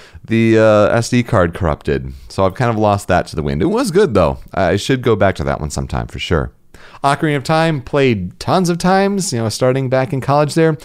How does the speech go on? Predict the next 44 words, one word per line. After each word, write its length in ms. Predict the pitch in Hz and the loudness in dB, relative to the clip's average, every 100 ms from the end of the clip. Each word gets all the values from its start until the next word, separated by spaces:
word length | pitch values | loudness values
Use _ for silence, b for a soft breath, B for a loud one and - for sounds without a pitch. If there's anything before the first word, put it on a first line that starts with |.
| B B - | B B -2
Majora's 440 | 139 190 233 190 | 2 4 4 4
Mask, 300 | 180 185 170 | 2 0 2
I've 140 | 151 143 | 2 4
only 220 | 160 143 | 2 2
beaten, 600 | 131 131 113 107 101 98 _ _ _ _ - | 2 0 0 -2 -2 -4 _ _ _ _ -2
uh, 200 | 107 107 | -2 2
through 240 | 143 151 | 4 4
emulation 680 | 131 98 87 85 - 82 78 - | 4 0 0 -2 -2 -4 -4 -4
like 180 | 95 90 | -6 -2
that. 320 | 90 85 - B B B B | 0 -2 -4 B B B B
And 220 | 135 131 | 0 2
I 180 | 160 196 | 2 2
can 160 | - 202 | 2 0
appreciate 720 | - 156 139 139 113 - _ _ _ | 2 2 2 4 2 0 _ _ _
what 440 | 113 127 120 - - | 2 2 2 -4 -2
Majora's 520 | 110 110 123 113 92 | 0 4 4 4 2
Mask 500 | 107 110 107 - - _ - | 0 0 -2 -12 -20 _ 0
is, 360 | 123 143 147 | 2 4 0
you 160 | 107 107 | -2 -2
know, 140 | 101 98 - | 0 -2 -8
bold 720 | 95 147 165 170 135 98 90 _ _ | 0 2 4 4 2 -2 -8 _ _
storytelling 760 | - 139 120 113 98 85 78 73 - | -4 2 2 2 0 -2 -4 -8 -8
for 120 | 104 | -8
the 60 | 90 | -4
time, 280 | 98 90 | -2 0
but 200 | 87 107 - B B _ | 0 0 -2 B B _
I 120 | 127 | -2
really 300 | 117 131 151 | 0 2 2
do 140 | 135 127 | 4 2
not 260 | 120 120 | 2 0
like 460 | 113 110 104 - 110 | 2 2 0 -8 -4
the, 240 | 107 104 | 0 2
uh, 120 | 98 | 2
the 80 | 98 | 0
time 280 | - 135 135 | 0 0 0
limitations. 480 | 101 98 90 95 95 | 0 0 -2 -2 -2
Now, 120 | 139 | 0
I 120 | 180 | 2
should 240 | 180 262 233 | 2 -2 0
give 160 | 185 | 0
it 20 | |
another 180 | 143 120 | 2 0
chance 400 | 110 117 110 - | 0 -2 -2 -2
with, 300 | 123 117 - | 0 0 -2